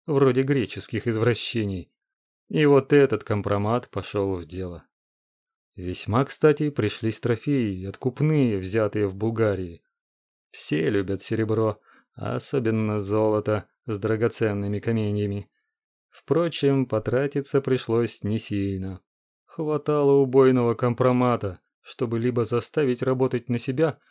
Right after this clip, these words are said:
либо отшить откровенно неуправляемую особь от процедуры избрания. Особенно весело было, когда шла борьба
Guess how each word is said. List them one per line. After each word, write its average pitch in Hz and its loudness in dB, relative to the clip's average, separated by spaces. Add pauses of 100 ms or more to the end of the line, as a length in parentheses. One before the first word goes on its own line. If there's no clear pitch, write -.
(240)
либо 135 2
отшить 120 -4 (220)
откровенно 131 4
неуправляемую 120 2
особь 113 -4
от 110 -4
процедуры 113 -2
избрания. 104 -6 (840)
Особенно 160 0
весело 147 2
было, 143 2
когда 104 0
шла 107 0
борьба 104 0